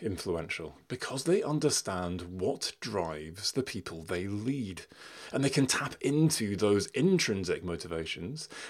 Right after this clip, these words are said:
to help people to achieve their own aspirations. And who wouldn't want to follow someone who could do that?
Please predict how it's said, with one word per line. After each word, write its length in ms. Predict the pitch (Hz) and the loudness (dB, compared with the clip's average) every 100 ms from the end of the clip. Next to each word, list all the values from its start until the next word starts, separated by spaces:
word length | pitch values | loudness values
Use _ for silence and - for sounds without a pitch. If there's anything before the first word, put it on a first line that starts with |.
| - | -6
to 80 | |
help 400 | 127 135 175 - | 2 4 4 0
people 400 | - 110 - 98 | -4 -4 -2 -4
to 220 | 104 147 147 | -2 0 0
achieve 580 | - 110 87 85 82 | 0 0 -4 -6 -8
their 260 | 113 110 113 - | -2 0 0 0
own 380 | 95 85 82 82 - | 2 2 -4 -6 -10
aspirations. 880 | 85 82 - 92 135 - 98 80 - _ - - - - | -8 -6 -4 0 0 0 -6 -8 -12 _ -20 -18 -18 0
And 100 | - | 4
who 140 | 135 196 | 6 8
wouldn't 200 | 175 165 | 8 10
want 160 | 117 110 | 8 6
to 60 | |
follow 300 | 107 143 95 | 6 8 8
someone 300 | 101 110 147 | 6 6 6
who 80 | 160 | 6
could 160 | 180 156 | 4 4
do 200 | 190 160 | 2 4
that? 360 | 160 - - | 2 0 -6